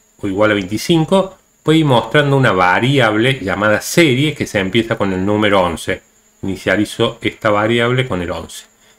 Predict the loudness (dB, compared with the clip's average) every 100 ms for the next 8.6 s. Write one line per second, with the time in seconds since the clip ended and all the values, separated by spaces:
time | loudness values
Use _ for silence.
0 | _ -18 0 2 2 2 2 2 0 0
1 | -2 -4 _ _ _ -4 0 2 2 2
2 | 0 -2 0 0 2 2 4 2 2 0
3 | 0 -4 _ _ -14 -12 -2 2 2 2
4 | 0 0 0 0 2 0 0 0 0 2
5 | 2 2 2 2 0 -4 -4 -8 -16 -20
6 | _ -14 -10 -4 0 2 2 0 -2 -4
7 | -2 -2 -2 -2 -2 0 0 2 2 2
8 | 2 2 2 0 -2